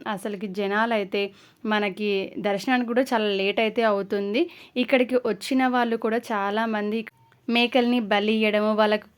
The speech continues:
అనుకున్న కోరికలు నెరవేరితే ఇక్కడ మొక్కులు చెల్లించుకోవడము ఇలాంటివైతే చేస్తూ ఉంటారు. చాలామంది ఇక్కడ డీసీఎంలలో,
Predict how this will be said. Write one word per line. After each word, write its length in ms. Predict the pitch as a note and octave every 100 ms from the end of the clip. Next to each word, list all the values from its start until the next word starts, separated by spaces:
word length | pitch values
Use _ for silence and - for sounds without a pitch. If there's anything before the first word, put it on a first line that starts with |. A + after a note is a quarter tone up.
| -
అనుకున్న 380 | G#3 G#3+ B3+ A#3+
కోరికలు 460 | A3+ A3 G#3+ A3+ G#3+
నెరవేరితే 580 | G3+ G#3 G#3 G#3 G3+ B3+ - - -
ఇక్కడ 200 | A#3 A3+
మొక్కులు 440 | A3 G3+ F#3+ B3 B3
చెల్లించుకోవడము 840 | A#3+ G#3 G#3 G#3+ - G#3 G3+ G#3 A3+
ఇలాంటివైతే 720 | G#3+ G#3+ A3+ A#3 A#3 G#3+ G#3
చేస్తూ 460 | A#3+ A3+ G3+ F#3 A#3+
ఉంటారు. 380 | A3+ G#3 G3+ G3+ B3 -
చాలామంది 720 | G3+ G#3 A#3 B3 A3+ G#3 A#3+ D#4 - - -
ఇక్కడ 260 | A3+ A#3 A3+
డీసీఎంలలో, 800 | G#3+ A3 G#3+ A#3 A3 G#3 G3+ G3+